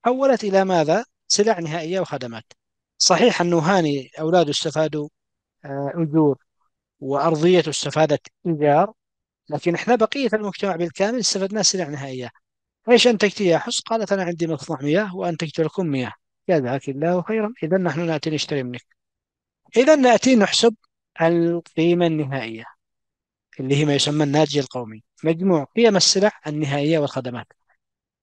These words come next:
وهذا هو المهم. فهمتم الآن اللعبة كيف، كيف، كيف تدرجت؟ يأتي بعدين دكتور الاقتصاد يقول: "يا جماعة الخير،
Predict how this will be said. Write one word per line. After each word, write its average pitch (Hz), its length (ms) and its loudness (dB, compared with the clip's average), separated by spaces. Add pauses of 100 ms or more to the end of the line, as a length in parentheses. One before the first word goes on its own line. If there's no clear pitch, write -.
(100)
وهذا 160 260 4
هو 156 120 0
المهم. 123 400 -2 (1080)
فهمتم 190 280 2
الآن 214 180 4
اللعبة 190 240 4
كيف، - 180 -4 (100)
كيف، - 320 -4
كيف 165 360 -6
تدرجت؟ 190 600 0 (600)
يأتي 165 240 2
بعدين 175 380 4
دكتور 170 340 -4
الاقتصاد 202 440 -4
يقول: 165 200 -8
"يا 147 80 -4
جماعة 135 180 -6
الخير، 180 300 -2